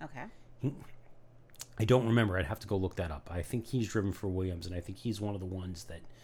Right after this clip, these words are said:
Speaker 2: um, Williams did not sit well with him.
Speaker 1: Oh.
Speaker 2: There's, there's some dr-, Mark Webber's another one that, that Williams does not, it was not a good experience, their time there. Um, my theory, I don't think it's Alfa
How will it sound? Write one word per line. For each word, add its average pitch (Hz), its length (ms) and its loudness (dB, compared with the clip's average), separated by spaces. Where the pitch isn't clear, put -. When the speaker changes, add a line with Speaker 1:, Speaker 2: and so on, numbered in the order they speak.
Speaker 2:
um, 82 360 -2
Williams 98 520 2
did 92 200 -4
not 85 220 -6
sit - 240 -6
well 71 180 -6
with 71 180 -12
him. - 80 -12
Speaker 1:
Oh. 131 200 -6
Speaker 2:
There's, 107 240 4
there's 113 280 4
some 147 260 10
dr-, 135 140 4
Mark 113 260 8
Webber's 101 360 6
another 98 260 4
one 78 220 -4
that, 82 220 -8
that 101 140 0
Williams 101 440 4
does 87 200 -4
not, 98 200 0
it 120 60 2
was 113 180 8
not 113 160 8
a 101 80 4
good 101 160 4
experience, 85 800 -4
their 85 120 -6
time 73 280 -12
there. - 120 -16
Um, 104 380 8
my 113 320 6
theory, - 680 2
I 98 60 0
don't 185 180 2
think 240 140 -6
it's - 140 -4
Alfa 151 640 0